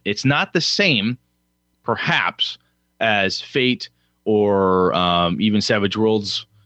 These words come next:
and some of those type of games, or some of the more indie story games. I've started,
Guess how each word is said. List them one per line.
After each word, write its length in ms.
and 340
some 180
of 60
those 200
type 240
of 160
games, 280
or 40
some 160
of 40
the 60
more 120
indie 240
story 340
games. 240
I've 80
started, 400